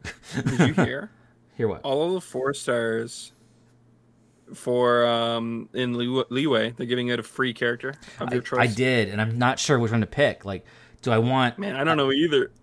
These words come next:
Speaker 1: do I want a
Speaker 2: <laughs>
Speaker 1: Ningguang, uh, frickin' Constellation for C four, or do I want Baido C zero? I don't have her yet. I don't know. I don't know what I wanna do. I don't really have the, the resources to invest in a new character. But I
Speaker 2: I feel like
Speaker 1: have
Speaker 2: you've
Speaker 1: a lot of those other characters.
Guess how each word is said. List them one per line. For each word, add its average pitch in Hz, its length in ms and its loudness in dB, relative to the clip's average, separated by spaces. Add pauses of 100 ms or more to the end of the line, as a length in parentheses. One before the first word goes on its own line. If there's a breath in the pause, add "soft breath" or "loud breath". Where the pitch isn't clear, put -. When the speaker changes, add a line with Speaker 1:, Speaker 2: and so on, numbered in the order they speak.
(200)
Speaker 1:
do 143 100 2
I 135 120 6
want 151 220 8
a - 20 4
Speaker 2:
<laughs> - 20 4
Speaker 1:
Ningguang, 147 800 6
uh, 127 300 2
frickin' 120 320 -2
Constellation 131 640 -2
for 113 200 -2
C 123 220 -4
four, 123 440 -4
or 101 120 -4
do 107 120 -4
I 107 80 -2
want 117 260 -4
Baido 104 520 -2 (180)
C 113 240 -2
zero? 92 560 -2 (100)
I - 80 -8
don't 101 120 -6
have 120 180 0
her 101 80 -4
yet. 90 260 -10 (160)
I 92 60 -8
don't 92 100 -6
know. 143 220 -4 (1000 soft breath)
I - 80 -16
don't 104 120 -8
know 101 80 -4
what 110 100 -2
I - 40 -2
wanna 120 180 0
do. 135 200 2
I 107 100 2
don't 127 100 2
really 113 160 0
have 123 240 8
the, 104 160 2 (120)
the 98 160 -4
resources 117 500 -2
to 110 100 -2
invest 92 340 -4
in 87 80 -4
a 90 40 -8
new 90 100 -10
character. - 440 -12 (680 soft breath)
But 135 200 4
I 135 120 6
Speaker 2:
I - 40 4
feel 160 140 4
like 151 80 6
Speaker 1:
have 120 320 6
Speaker 2:
you've 98 220 -14 (220)
Speaker 1:
a 117 60 -4
lot 110 200 0
of 95 60 -4
those 92 100 -6
other 95 120 -6
characters. 73 540 -14